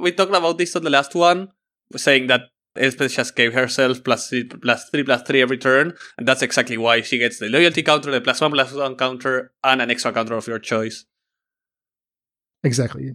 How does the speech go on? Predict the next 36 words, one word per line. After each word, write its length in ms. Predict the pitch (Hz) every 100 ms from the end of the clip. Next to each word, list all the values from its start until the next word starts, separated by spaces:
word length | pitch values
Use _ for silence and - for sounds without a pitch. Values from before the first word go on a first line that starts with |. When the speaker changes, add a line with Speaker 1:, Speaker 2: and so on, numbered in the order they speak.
| -
Speaker 2:
So 120 | -
that's 180 | 165 196
the 80 | 247
plus 260 | - 247
one 280 | 165 170 180
buffing 340 | 127 139 156 160
creatures. 480 | 139 120 120 131 -
The 140 | 156
minus 380 | 147 202 247 -
three 440 | 160 190 180 165
is 140 | 160 147
the 60 |
one 160 | 143 139
that 80 | 127
is 160 | -
worth 180 | 127 120
a 60 | 113
card. 500 | - 107 101 101 120 _ _ _ _ _ _ 143
Now, 260 | 131 127
on 140 | - 147
a 60 |
five 340 | - 170 170 160
mana 160 | 156
planeswalker, 720 | 131 156 147 151 143 147 143 156
I 100 | 165
need 200 | 135 151
this 140 | 139 131
to 60 |
be 100 | 135
worth 300 | 127 131 127
more 320 | 135 131 135 135
than 140 | 117
just 200 | 120 -
drawing 220 | 123 117
a 60 | 107
card. 380 | - 107 107